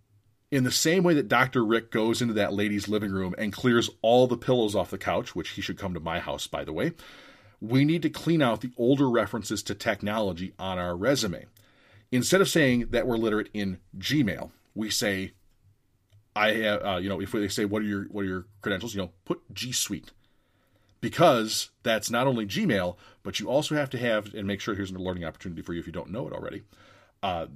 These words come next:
you have knowledge of other parts of that collection of programs. So if I say G Suite, I say, that means I know Gmail, it means I know Google Docs, it means I know Google Sheets, it means I know, uh, whatever I made this PowerPoint in,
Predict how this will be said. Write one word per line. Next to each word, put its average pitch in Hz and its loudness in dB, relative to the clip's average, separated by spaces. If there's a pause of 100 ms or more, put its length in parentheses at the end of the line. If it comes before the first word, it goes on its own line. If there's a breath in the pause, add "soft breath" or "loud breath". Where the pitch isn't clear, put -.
you 117 -8
have 110 2
knowledge 117 0
of - -6
other 120 0
parts 107 -2
of 107 -6
that 95 -4
collection - -4
of 92 -10
programs. - -4
So 110 -6
if 95 -6
I 120 0
say 131 -4
G 98 -4
Suite, 87 -4
I 110 -2
say, 92 -2 (340 soft breath)
that 104 -2
means 104 -6
I 107 0
know 95 -4
Gmail, 156 0 (160)
it 92 -12
means 95 -6
I 95 -2
know 92 -4
Google 110 -6
Docs, 92 -4
it - -20
means 87 -10
I 85 -6
know 85 -8
Google 85 -10
Sheets, - -6 (300 loud breath)
it - -14
means 101 -4
I 98 0
know, 95 -2
uh, 82 -4 (1200 soft breath)
whatever 110 2
I 117 4
made 110 2
this 98 -4
PowerPoint 156 4
in, 208 -4